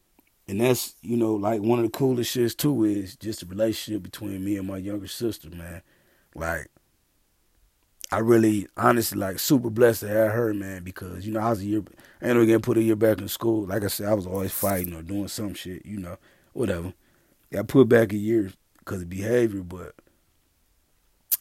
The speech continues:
I remember we was in elementary school one time.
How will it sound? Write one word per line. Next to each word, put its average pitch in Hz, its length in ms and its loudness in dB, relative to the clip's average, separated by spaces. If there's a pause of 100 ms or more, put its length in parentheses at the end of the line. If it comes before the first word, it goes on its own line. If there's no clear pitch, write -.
I 117 140 4
remember 113 400 4
we 113 140 6
was 107 120 4
in 110 80 2
elementary 110 420 0
school 117 320 2
one 110 160 2
time. 101 420 -6